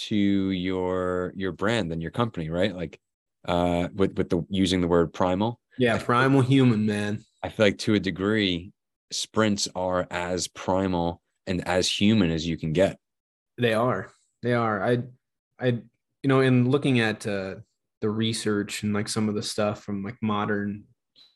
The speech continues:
Speaker 2: humans compared to ancient primal humans, it's like, you know, we had to do a lot of sprinting. We were chasing animals down, running after things, I don't know, running away from
Speaker 1: Right.
Speaker 2: things.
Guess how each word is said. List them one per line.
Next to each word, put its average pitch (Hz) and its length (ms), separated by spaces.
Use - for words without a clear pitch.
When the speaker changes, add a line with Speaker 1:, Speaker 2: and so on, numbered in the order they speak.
Speaker 2:
humans 107 300
compared 104 320
to 95 260
ancient 107 560
primal 120 500
humans, 107 600
it's - 120
like, 110 80
you 127 80
know, 147 60
we 165 120
had 190 160
to 170 60
do 123 120
a 107 40
lot 107 200
of 101 80
sprinting. 101 760
We 107 240
were 104 80
chasing 110 880
animals 120 560
down, 113 680
running 110 300
after 110 880
things, 110 680
I 101 120
don't 98 160
know, 98 180
running 120 300
away 107 600
from - 120
Speaker 1:
Right. 117 200
Speaker 2:
things. 127 340